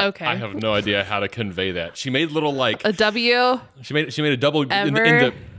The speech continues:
Speaker 2: she made a W, though. It was in the form of using
Speaker 1: Double
Speaker 2: two
Speaker 1: L's.
Speaker 2: hands.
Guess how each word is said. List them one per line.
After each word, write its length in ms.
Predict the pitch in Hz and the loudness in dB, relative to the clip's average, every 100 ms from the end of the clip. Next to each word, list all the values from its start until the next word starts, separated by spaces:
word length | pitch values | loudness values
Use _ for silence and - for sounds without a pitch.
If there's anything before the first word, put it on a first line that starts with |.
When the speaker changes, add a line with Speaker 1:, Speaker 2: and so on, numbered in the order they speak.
| - | -16
Speaker 2:
she 160 | - 131 | -8 -2
made 180 | 143 170 | 2 2
a 60 | |
W, 420 | 127 143 151 139 120 | 2 0 0 0 2
though. 180 | 110 | 2
It 100 | 113 | 2
was 160 | 120 113 | -2 -4
in 200 | 147 143 | -2 -2
the 120 | 139 120 | 0 -4
form 560 | - 135 127 110 101 - - | -4 -2 0 0 -2 -6 -2
of 260 | 107 101 - - | 0 0 -4 -18
using 180 | - 196 | -2 0
Speaker 1:
Double 140 | 208 208 | 2 2
Speaker 2:
two 60 | 196 | 4
Speaker 1:
L's. 340 | 175 165 175 | 4 2 0
Speaker 2:
hands. 640 | 156 143 110 101 117 123 | -2 -2 -2 -2 -6 -8